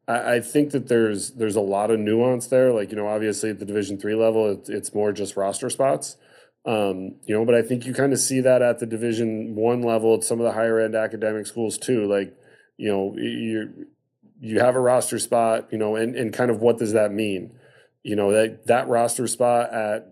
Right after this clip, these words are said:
you know, a high-end academic school is different than the roster spot at, you know, a, a non-academic school, right? Like, y-, you know,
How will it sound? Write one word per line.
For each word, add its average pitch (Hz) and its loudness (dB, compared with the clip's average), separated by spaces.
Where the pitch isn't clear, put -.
you 113 -4
know, 104 2
a 104 2
high-end 113 0
academic 113 0
school 139 2
is 107 -4
different 117 0
than 117 0
the 110 0
roster 110 -2
spot 104 0
at, 98 -2
you 101 -4
know, 98 -2
a, 117 -2
a - 2
non-academic 98 0
school, 98 -6
right? 113 4
Like, 104 2
y-, 127 0
you 120 -2
know, 98 -2